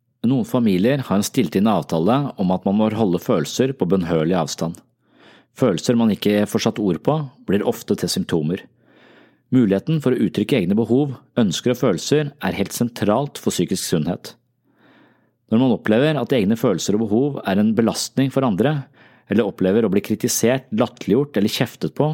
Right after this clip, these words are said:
dersom man uttrykker sine preferanser, risikerer man å utvikle et svært problematisk forhold til eget følelsesliv. Følelser som ikke kommer til uttrykk på en, ø, fortrolig måte, kommer ofte til uttrykk på andre og mer destruktive måter.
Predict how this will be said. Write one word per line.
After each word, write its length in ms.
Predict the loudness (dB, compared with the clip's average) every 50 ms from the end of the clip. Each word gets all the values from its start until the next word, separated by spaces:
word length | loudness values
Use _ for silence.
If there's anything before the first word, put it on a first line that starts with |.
| -2 -2
dersom 280 | -2 0 0 0 0
man 100 | 2 2 0
uttrykker 320 | 0 0 -2 -2 -2 0
sine 200 | 0 0 0 2
preferanser, 640 | 0 0 0 0 0 0 0 -2 0 0 0 0 -2 -6 _ _ _ _ _ _ _ _ -2
risikerer 420 | -2 0 0 -2 0 0 0 2
man 220 | 2 2 2 2 2
å 60 | 0 0
utvikle 380 | 0 0 -2 -2 0 0 -2
et 80 | -2 -2
svært 380 | -6 -2 0 0 0 0 -2 -2
problematisk 560 | 0 2 2 2 2 0 0 -2 -4 -2 0
forhold 320 | 0 2 2 2 0 0 -2
til 140 | -4 -2 -2
eget 220 | -2 -2 -2 -2 0
følelsesliv. 540 | -2 -2 -2 -2 -4 -4 -2 -2 -2 -2 -4 _ _ _ _ _ _ _ _ _ _ _ _ _ _ _ _ _
Følelser 480 | _ 0 0 0 0 0 0 0 0 0 0
som 140 | -2 -4 0 0 -2
ikke 200 | 0 0 -2 0
kommer 200 | 0 -2 0 2
til 120 | 0 0
uttrykk 360 | 0 0 0 0 0 0 -2 -2
på 80 | 0 0
en, 80 | 2
ø, 200 | 2 2 2 0 0
fortrolig 400 | -2 -6 -2 0 0 2 2 2
måte, 400 | 2 2 0 0 0 -2 -2 -2 -6 -10 -20 -20 -20 -20 -20 -16
kommer 240 | -4 -2 0 0 0
ofte 300 | -2 -4 -2 -2 -2 0
til 160 | 2 2 2
uttrykk 320 | 2 0 0 -2 -2 0 0 -2
på 100 | 0 0
andre 300 | 0 0 2 0 0 2
og 120 | 2 2 2
mer 120 | 2 2
destruktive 560 | 0 -2 -4 -2 -6 -6 -2 0 0 2 2
måter. 380 | 2 0 -2 -2 -6 -6 -6